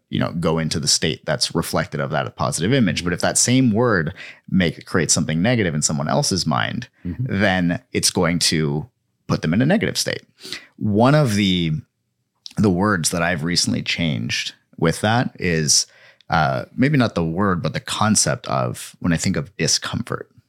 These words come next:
Speaker 2: Mm-hmm.
Speaker 1: And I made this distinction earlier this year because I was going into these, like, really, like, fight or flight states around, like, finances and business. Like, even though, like,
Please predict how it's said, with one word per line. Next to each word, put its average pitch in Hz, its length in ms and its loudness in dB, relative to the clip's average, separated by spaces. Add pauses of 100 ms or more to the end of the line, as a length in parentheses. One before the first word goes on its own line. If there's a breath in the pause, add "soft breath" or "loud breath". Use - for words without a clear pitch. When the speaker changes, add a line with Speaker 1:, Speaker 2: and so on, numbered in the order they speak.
(120)
Speaker 2:
Mm-hmm. 113 160 0 (440 loud breath)
Speaker 1:
And 87 560 0 (280)
I 98 140 2
made 113 280 4
this 117 180 2
distinction 92 600 0
earlier 87 400 -2
this 76 240 -2
year 82 480 0 (100)
because 92 280 -4
I 92 60 2
was 92 140 -2
going 104 260 2
into 107 200 0
these, 78 280 -2
like, 76 400 -2 (640 soft breath)
really, 104 480 4
like, 76 200 0
fight 107 300 -2
or 92 60 0
flight - 320 -2
states - 400 -2
around, 69 480 -2
like, 50 180 -8
finances 104 680 0
and - 140 -6
business. 101 460 2
Like, 80 200 -2
even 117 200 2
though, 90 120 4
like, 78 300 -2